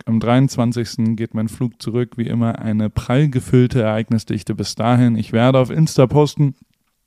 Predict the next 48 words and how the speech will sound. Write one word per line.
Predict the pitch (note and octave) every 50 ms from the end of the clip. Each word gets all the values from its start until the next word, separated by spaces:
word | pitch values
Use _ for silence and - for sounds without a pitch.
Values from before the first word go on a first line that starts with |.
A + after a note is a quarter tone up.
| _ _ _
Ich | - -
werde | C3 B2 - B2+
darüber | B2 B2 A#2 A#2+
berichten | A2 A2+ A#2 B2+ A#2 - - C3 A#2
und | - - C#3 D#3+ F3 - - - - - - - - - - _ _ -
ich | C3 -
habe | C#3+ D3 -
auch | -
noch | D3+ C#3+
eine | C3+ C#3 C3
kleine | _ - - C3+ C3 C#3+ D#3 D#3+
Belohnung | B2+ B2+ A2+ A2+ A#2 A#2 A#2 A#2 A#2 A2+ -
für | - - - A#2+ G#2
dich, | F2 A2+ A2 D#3 E3+ - - - -
äh, | - A#2 A#2 A#2 A#2+ B2+ B2+ A#2
da | - - C3 A#2 A2+ A2+
du | A2 A#2+ B2 C3 B2+
bis | A2+ B2+ A#2 - - _
gerade | - A#2 B2 C3+ D#3+ F3 D#3+ D#3+ -
zugehört | - - F3+ E3 C#3+ A#2 F#2+ F#2+ F2+ F2+ -
hast | G#2 A2+ C#3+ - - -
und | - - A2+ A2 G#2+ -
vielleicht | - - - - - G3 - - -
Lust | C#3+ D#3 - - -
hast, | C#3+ C#3 - -
dir | - B2+
einen | B2 A#2+
neuen | A#2 A2+ A#2 A2+
Swim | - - C#3+ D#3 D3
Club | - - C3 B2+ A#2 - - -
oder | B2 C#3 D3+ E3+ E3 E3+ E3+ E3 D#3+ C#3 _ _ -
den | B2+ B2 A#2+ B2 B2+ B2+ B2+ A#2 A#2+
Rest | - - C3 D3 F3 - - - - -
von | - - D#3 D3
Pastell | - D3 C3 - - C#3 C#3
Club, | B2 - B2+ G#2+ -
was | G#2+ G#2+ -
noch | G#2 G#2 G2+
da | - A2+ A2+ A#2 A#2
ist, | C3+ C3 - - - - - - - - - - _ _ _
bei | - A2+ B2
Paris | A#2+ - B2+ A#2+ A2+ B2+ C3
mit | C3+ C3
einem | C#3 D#3 D#3+ -
kleinen | - - - E3 F#3 G3+ G3+ G#3 G#3 G3+ F#3+ -
Gutzeln, | F#3 F#3+ G3 - - - G#2+ F#2+ F#2
einem | F#2+ G#2 G#2+
kleinen | - - B2+ B2 C3+ C#3+ D3+ D3+ D3+ D3 C3+